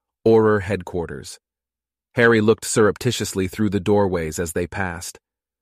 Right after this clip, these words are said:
The Aurors had covered their cubicle walls with everything from pictures of wanted wizards and photographs of their families, to posters of their favorite Quidditch teams and articles from the Daily Prophet.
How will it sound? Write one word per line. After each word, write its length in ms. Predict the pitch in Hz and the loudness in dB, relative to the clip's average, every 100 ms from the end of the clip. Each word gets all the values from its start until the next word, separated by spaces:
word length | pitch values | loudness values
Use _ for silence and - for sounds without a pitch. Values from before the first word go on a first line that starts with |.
| _ | _
The 120 | 117 | 0
Aurors 420 | 120 127 120 117 - | 4 4 4 2 -2
had 160 | 101 | -4
covered 320 | - 117 117 | -2 0 0
their 160 | 104 101 | 0 -2
cubicle 520 | - 120 110 104 104 | -2 -2 -2 -2 -2
walls 380 | 98 104 101 104 | 0 0 0 -2
with 160 | 101 - | -4 -2
everything 440 | 120 120 110 107 | -2 -2 -2 -4
from 220 | 98 98 | -4 -6
pictures 440 | 90 123 - 113 98 | -6 -8 -4 -4 -4
of 120 | 87 | -6
wanted 420 | 90 107 107 101 | -2 -2 -2 -4
wizards 500 | 92 107 98 104 101 | 0 -2 0 -2 -2
and 160 | 90 90 | -6 -4
photographs 640 | - 113 104 104 98 - | 0 0 0 -2 -2 -4
of 100 | 92 | -6
their 160 | 87 90 | -4 -6
families, 680 | - 107 107 104 101 101 - _ _ - | -4 -2 -2 -4 -6 -8 -16 _ _ -6
to 100 | 123 | -2
posters 540 | - 123 113 123 98 | 2 2 2 -2 -2
of 100 | 104 | 0
their 160 | 101 98 | 0 0
favorite 460 | - 110 104 104 | 2 2 2 -4
Quidditch 400 | - 117 101 - | -2 -2 -2 -8
teams 520 | - 117 104 101 98 - _ _ - | -8 -6 -4 -4 -8 -12 _ _ -4
and 100 | 113 | 0
articles 560 | 117 110 95 85 82 | 2 2 -2 -6 -8
from 200 | - 95 | -8 -6
the 80 | 90 | -4
Daily 320 | 85 90 87 | -2 -2 -4
Prophet. 500 | 82 104 85 - 71 | -6 -4 -4 -8 -16